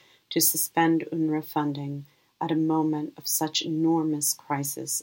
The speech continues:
as a punitive reaction for the alleged acts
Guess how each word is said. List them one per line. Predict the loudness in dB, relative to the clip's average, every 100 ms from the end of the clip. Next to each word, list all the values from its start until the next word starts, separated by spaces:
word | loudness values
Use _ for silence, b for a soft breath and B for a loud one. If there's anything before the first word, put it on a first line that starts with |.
| -6
as | -4 -4
a |
punitive | -4 -4 0 2 0 -2 -4
reaction | -2 -2 -2 -4 -6 -6 -10 b b b 0
for | 0
the | 2 0
alleged | 0 0 0 0 -6 -6
acts | -8 -8 -10 -12